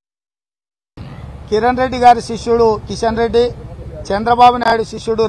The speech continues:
రేవంత్ రెడ్డి అని టీఆర్ఎస్ వాళ్ళు అంటారు. సరే, మేము రాజకీయంగా వారితోని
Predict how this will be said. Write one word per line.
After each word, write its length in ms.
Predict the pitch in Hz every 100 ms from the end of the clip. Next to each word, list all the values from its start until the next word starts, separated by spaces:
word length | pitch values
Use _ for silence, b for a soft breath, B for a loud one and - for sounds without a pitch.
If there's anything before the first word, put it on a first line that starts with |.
| 202
రేవంత్ 340 | 220 226 214
రెడ్డి 180 | 220 208 214
అని 120 | 220
టీఆర్ఎస్ 360 | 208 202 185 190
వాళ్ళు 140 | 180 170
అంటారు. 260 | 160 147 - - - - - - -
సరే, 180 | 220 247
మేము 120 | 233 202 190
రాజకీయంగా 640 | 220 247 269 254 254 247 233
వారితోని 400 | 220 220 226